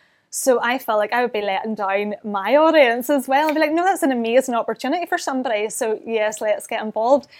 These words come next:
And I got to have the creative control. I was like, "Look, I'm gonna get the Christmas tree up. We'll do the X, Y, and Z." I sent you the pictures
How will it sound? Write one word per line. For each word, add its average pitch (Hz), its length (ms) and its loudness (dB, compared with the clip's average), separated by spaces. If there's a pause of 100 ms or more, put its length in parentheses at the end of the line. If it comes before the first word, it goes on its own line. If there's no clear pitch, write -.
(340)
And 233 300 -2
I 247 140 2
got 208 260 0
to - 80 -12
have 208 220 -4
the 214 80 -6
creative 202 280 -4
control. 214 340 -6
I 214 40 0
was 208 140 -6
like, 196 100 -4
"Look, 202 220 -4
I'm 214 60 -10
gonna 269 120 -2
get 339 80 0
the 233 60 -8
Christmas 226 400 -8
tree 208 180 -6
up. 202 220 -4 (440)
We'll 240 200 4
do 285 240 6
the 240 160 -2 (160)
X, 214 240 -6
Y, 214 160 0
and 214 120 -6
Z." 220 80 -6
I 214 220 -4
sent 269 300 0
you 226 80 -2
the 214 80 -6
pictures 214 560 -2